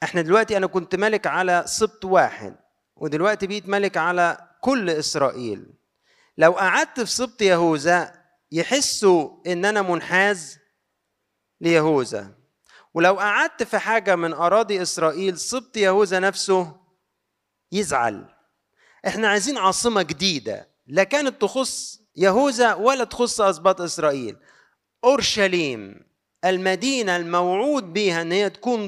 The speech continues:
ضمن أرض الميعاد، ومن ساعة ما يشوع دخل الأرض لحد النهاردة محدش قدر يستولي عليها.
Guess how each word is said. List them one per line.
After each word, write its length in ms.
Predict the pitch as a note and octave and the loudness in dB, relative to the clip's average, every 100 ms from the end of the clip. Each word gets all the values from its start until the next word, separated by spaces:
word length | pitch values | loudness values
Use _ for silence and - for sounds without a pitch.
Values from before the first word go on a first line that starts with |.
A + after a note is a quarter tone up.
| F3 | 4
ضمن 360 | C4 A#3+ F3+ | 4 4 -2
أرض 340 | D#3+ G#3+ A#3 G3 | 0 0 2 0
الميعاد، 540 | G3 G3 F3+ B3+ C4 G#3+ _ _ _ | 0 0 0 0 -2 -6 _ _ _
ومن 260 | F3 G3 G#3 | -2 0 0
ساعة 440 | - C#4+ C#4 A3+ A3+ | 0 0 2 0 0
ما 220 | A3 G#3+ | 0 0
يشوع 400 | G3+ A#3+ B3+ F#3 | 0 -2 -2 0
دخل 360 | F#3+ C#4 A#3 A3 | 0 0 2 0
الأرض 480 | G#3 A#3+ A3+ - E3 | 2 2 2 0 -8
لحد 380 | - C#4+ C4 | -4 -2 -2
النهاردة 480 | A#3 A3+ C4+ C#4 C4+ - - | -2 4 4 2 -4 -6 -4
محدش 760 | G#3+ - C#4 E4 A#3+ B3 - - | -2 0 0 -2 -2 -4 -2 -2
قدر 320 | C4+ A#3+ A3+ | -2 0 2
يستولي 560 | G#3+ - A3+ G#3+ G3 | 2 2 2 2 2
عليها. 560 | F3+ D#3 C#3 A#2 A2+ | 2 2 -2 -8 -14